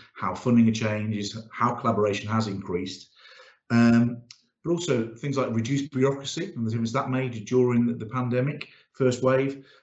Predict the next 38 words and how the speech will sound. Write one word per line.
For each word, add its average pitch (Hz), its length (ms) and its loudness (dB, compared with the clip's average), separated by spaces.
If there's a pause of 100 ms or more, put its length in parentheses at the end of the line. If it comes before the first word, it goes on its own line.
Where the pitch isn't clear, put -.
(120)
um, 117 260 2
some, 127 240 -4
and 123 140 2
then 131 100 0
some 127 140 -2
issues 117 420 0
around 113 460 2
workforce 110 580 0
and, 104 80 0
and 107 180 -4
ongoing 101 380 0
backlogs 104 440 -4
that 87 120 -8
Graham 90 280 -4
talked - 300 -8
about. - 260 -12 (800)
So - 120 -2
if 147 80 2
we 160 60 2
think 196 120 4
about, 123 460 0
uh, 120 200 6
technology, 113 680 2
as 90 100 -2
Graham 127 300 0
said, 107 400 0
um, 123 460 0 (800)
whilst 139 300 -2
G 180 180 -2
Ps 151 640 -2 (340)
basically 127 260 -4
had - 220 -6
to - 80 -6
stop - 260 0
many 135 240 4
services 107 480 -2
they 95 160 -2
provide, 85 720 -8